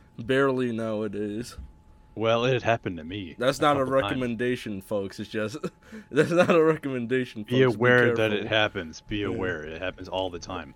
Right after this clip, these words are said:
Speaker 1: Be
Speaker 2: Uh, I
Speaker 1: smart.
Speaker 2: <laughs> I was, I, I, I listed it for a measly, like, five hundred dollars.
Speaker 1: Yeah.
Speaker 2: And I, I ended up getting that amount for, uh,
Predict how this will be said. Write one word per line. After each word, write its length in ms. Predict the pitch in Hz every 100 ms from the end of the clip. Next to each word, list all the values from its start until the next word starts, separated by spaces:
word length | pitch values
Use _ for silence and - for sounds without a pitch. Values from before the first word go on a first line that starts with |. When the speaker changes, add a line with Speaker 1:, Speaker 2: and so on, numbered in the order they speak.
| 117
Speaker 1:
Be 260 | 117 156 160
Speaker 2:
Uh, 80 | 110
I 120 | 110 123
Speaker 1:
smart. 300 | 139 123 127 - - _ - - _
Speaker 2:
<laughs> 320 | 165 - - -
I 80 | 131
was, 200 | 135 -
I, 180 | 127 127
I, 100 | 117 -
I 160 | 120
listed 380 | 117 120 - 127
it 180 | 117 110 _ _ - - - -
for 340 | 110 101 98
a 60 | 95
measly, 800 | 104 107 101 98 98 95 92 90 - - - _ _ _ - - - - -
like, 340 | 110 92 87 - _ _ _ _ _ _ _ _
five 320 | - 104 95
hundred 240 | 92 82
dollars. 400 | 80 73 64 - - -
Speaker 1:
Yeah. 200 | 113 113 110 _ -
Speaker 2:
And 360 | 110 98 95 - _ _ _
I, 240 | - 113 117
I 120 | - 110
ended 300 | 120 131 104
up 100 | 98
getting 320 | 117 117 117
that 180 | 107 101
amount 400 | 95 87 87 87 - _ _ _ _ - _
for, 300 | 107 98
uh, 80 | -